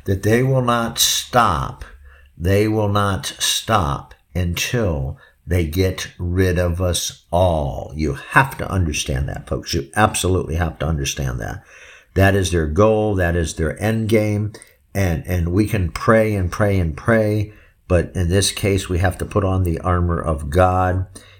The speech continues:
And it is very, very difficult as a Christian, as a human being, as a, uh, as a man bringing you this podcast today. It's, it's unbearable, the evil in the world. And so God give us all strength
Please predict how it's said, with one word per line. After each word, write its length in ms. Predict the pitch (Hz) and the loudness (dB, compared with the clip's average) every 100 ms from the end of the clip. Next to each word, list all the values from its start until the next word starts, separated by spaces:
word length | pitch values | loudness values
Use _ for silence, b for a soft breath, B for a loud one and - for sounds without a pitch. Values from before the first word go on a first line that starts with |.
| _ | _
And 320 | - 92 85 | -2 0 0
it 220 | - 90 82 | 2 2 2
is 420 | 85 80 - - | 2 0 -4 -8
very, 420 | 82 95 104 95 | 0 4 4 4
very 320 | 85 87 87 80 | 0 2 2 2
difficult 540 | 85 90 - 82 - | -2 -4 -2 -2 0
as 120 | 87 | -2
a 60 | 80 | -2
Christian, 460 | - 95 - 85 | 0 0 0 -2
as 180 | 78 85 | 0 -2
a 60 | 80 | -2
human 340 | 95 87 78 | -2 -2 0
being, 380 | 76 87 87 82 | 0 2 0 -2
as 360 | - 85 78 - | 0 0 0 0
a, 300 | 82 78 B B B _ | 0 -2 B B B _
uh, 360 | 78 78 78 73 | -2 0 -2 -2
as 320 | 87 80 82 82 | -2 -2 -2 0
a 80 | |
man 500 | 80 82 95 98 92 | 0 2 2 4 2
bringing 280 | 85 92 90 | 2 2 2
you 100 | 87 | 2
this 180 | 82 80 | 2 0
podcast 640 | - - 90 85 90 85 - | -2 -2 0 0 0 0 -2
today. 580 | 87 85 85 82 80 - | 0 2 2 2 -2 -2
It's, 340 | 82 82 - | -2 -2 -4
it's 280 | 98 92 - | -4 -4 -4
unbearable, 880 | - 95 85 78 92 98 90 80 80 | -2 -2 0 2 2 4 2 0 0
the 300 | 78 78 - | 0 -2 -4
evil 460 | 110 117 104 92 80 | 2 4 4 0 -2
in 180 | 87 82 | -2 -4
the 80 | 78 | 0
world. 540 | 85 85 80 76 78 B B B B | 2 2 2 -2 -4 B B B B
And 260 | 85 82 73 | -2 -2 0
so 260 | - 87 | 0 0
God 520 | 71 80 98 101 101 | 0 0 2 2 2
give 160 | 87 92 | 0 0
us 180 | 87 - | 2 0
all 200 | 87 78 | 0 0
strength 720 | - - 95 87 76 - | -2 -2 -2 -2 -2 -8